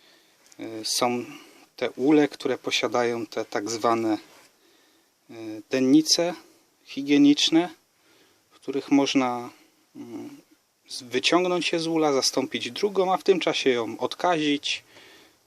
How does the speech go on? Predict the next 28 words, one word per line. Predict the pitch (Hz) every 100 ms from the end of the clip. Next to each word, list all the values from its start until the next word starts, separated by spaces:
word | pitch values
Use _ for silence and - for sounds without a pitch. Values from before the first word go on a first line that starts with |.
| _
e, | 117 107 107 110 110 _ _ _ _ _ _ _ -
wyszorować, | - - 127 - 113 139 160 143 123
wyczyścić | 113 104 175 170 - 151 127
środkami | - - 110 - 160 156 143 139
chemicznymi. | - 151 135 135 - 139 127 127 127 _ _ _ _ _ - _ _ _ _
E, | 139 113 113 _ _ _ -
no | 180 180
niestety, | 147 - 117 113
tutaj | 175 170 143
się | 147
tego | 143 127
nie | 127 120
da | 113
zrobić, | 127 156 143
bo | 127
ul | 127 147
jest | 143 131
zespolony. | 143 - - 127 110 107 98 - -
On | 147
stanowi | - 143 131 120 120
jedną | 156 156 151
całość. | - 156 147 147 - - - -
E, | - - - - - - _ - - 302 117 113 113 - - - - - _ _
no | 226 254
i | 226
ja | 196
sobie | 160 165 151
to | 151 143